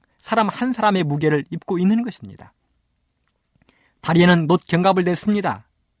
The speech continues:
무릎 보호대입니다. 놋 단창을 들었습니다.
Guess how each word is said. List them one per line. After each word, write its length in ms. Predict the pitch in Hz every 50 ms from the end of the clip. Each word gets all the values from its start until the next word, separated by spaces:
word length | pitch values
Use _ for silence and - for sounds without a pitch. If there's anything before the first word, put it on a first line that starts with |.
| _ _ _
무릎 420 | 143 147 165 170 160 147 _ _
보호대입니다. 760 | _ - 143 131 127 - 117 98 87 85 92 - - - _ _ _ _ _ _ _ _ _ _ _ _ _ _ _ _ _ _ _ _ _
놋 280 | 139 160 185 190 - _ _
단창을 520 | _ - 165 180 151 - 170 165 165 151 139
들었습니다. 680 | - 143 151 127 - - 127 107 107 110 104 92 98